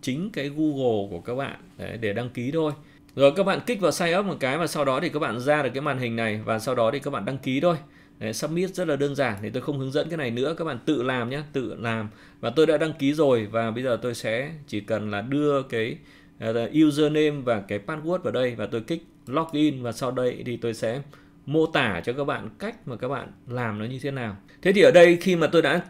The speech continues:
cho một cái bài báo vào đây rồi này, đấy, tôi kích vào đây một cái này thì nó sẽ hiện ra là cái bài báo này này. Và nó sẽ hiện ra những cái ô bên cạnh này, và ô bên cạnh này thì nó sẽ có các cái chức năng.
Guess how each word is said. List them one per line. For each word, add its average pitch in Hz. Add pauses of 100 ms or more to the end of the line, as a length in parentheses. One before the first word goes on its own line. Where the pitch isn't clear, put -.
(220)
cho 175
một 156
cái 147
bài 143
báo 120
vào 147
đây 139
rồi 120
này, 104 (240)
đấy, 104
tôi 139
kích 208
vào 143
đây 135
một 117
cái 107
này 135
thì 117
nó 120
sẽ 143
hiện 151
ra 131
là 117
cái 123
bài 131
báo 110
này 131
này. 98 (440)
Và 113
nó 113
sẽ 135
hiện 135
ra 139
những 131
cái 139
ô 147
bên 139
cạnh 117
này, 110
và 110
ô 160
bên 151
cạnh 123
này 117
thì 110
nó 110
sẽ 120
có 107
các 156
cái 156
chức 170
năng. 156